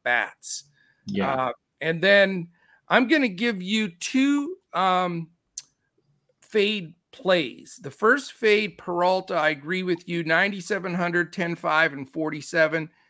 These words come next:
Speaker 1: I think he'll pitch fine for a good four or five innings, but it's not gonna be enough to pay that salary by any
Speaker 2: Right.
Speaker 1: stretch.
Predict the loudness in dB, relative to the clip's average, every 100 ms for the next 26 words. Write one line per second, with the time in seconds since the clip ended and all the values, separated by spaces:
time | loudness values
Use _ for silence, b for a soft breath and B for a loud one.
0 | _ _ -2 -2 0 0 0 0 -4 -4
1 | 0 2 2 -2 -8 -8 -6 -8 -6 -2
2 | -2 0 0 0 -2 -6 -6 -8 -10 -8
3 | -2 0 0 -6 -6 -4 -4 -4 -6 -14
4 | -8 -6 -4 -6 -4 2 2 2 -2 -4
5 | 0 4 4 4